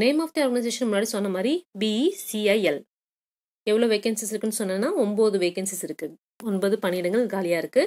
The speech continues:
So, சீனியர் சாஃப்ட்வேர் டெவலப்பருக்கு ஒரு போஸ்ட் காலியா இருக்கு. சாஃப்ட்வேர் டெவலப்பருக்கு மூணு போஸ்ட் காலியா இருக்கு. சாஃப்ட்வேர் டெஸ்டருக்கு ஒரு போஸ்ட் காலியா இருக்கு. யூ எக்ஸ் or யூ ஐ டிசைனர் அந்த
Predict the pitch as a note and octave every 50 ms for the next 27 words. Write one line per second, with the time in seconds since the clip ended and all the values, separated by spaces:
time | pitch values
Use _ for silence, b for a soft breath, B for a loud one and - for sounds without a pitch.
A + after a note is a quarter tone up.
0 | - - _ _ _ _ _ _ _ - - G3+ G3 - C#4 D4+ E4+ F#4 F4+ F4
1 | - B3+ B3 B3 - C4 A#3+ G#3 G#3 A3 A3 G#3+ - G#3+ F#3+ F3 - F#3 A#3 D#4+
2 | F#4+ - _ _ _ _ _ _ _ - G3 G3+ A3 G#3 G#3+ G#3+ G#3 - F#3+ F#3
3 | F3 E3+ F3 E3+ E3 E3+ - C4+ C4+ - - - G#3 G#3+ C4+ C4 - C#4+ A#3+ F#3+
4 | F3 F#3 F3+ F3 - E3+ D#3+ - B3+ C4+ B3+ G#3 F#3+ G#3 A3 G3+ - G3+ G3+ -
5 | A3 F3+ F3 D#3+ D#3+ E3 D#3 D3+ D3+ - C4 F4+ G#4+ - _ _ _ _ _ _
6 | _ _ _ _ _ _ _ - - - B3+ C#4 C#4 - F4+ F4 F4+ - A#3+ B3+
7 | - - E4+ C#4 - - A3 C4 C4 A#3 G#3 G3+ - A3+ A3 - G#3 F#3 G3 F3+
8 | F#3 F3+ E3+ E3 - - F#3+ B3+ D#4+ D#4+ - _ _ _ _ _ _ _ - G3+
9 | G3+ B3+ C#4+ D4+ - - - G#3+ A#3+ A#3 - - - - _ _ G3 F3+ F#3 A3+
10 | C4+ - - _ - G3+ A#3 B3+ C4+ C4+ C4 B3+ A3+ G3 G3 G3 F#3+ F3+ E3+ E3
11 | D3+ - - _ _ _ _ _ _ _ _ _ _ _ _ _ _ _ _ _
12 | A3+ A#3+ B3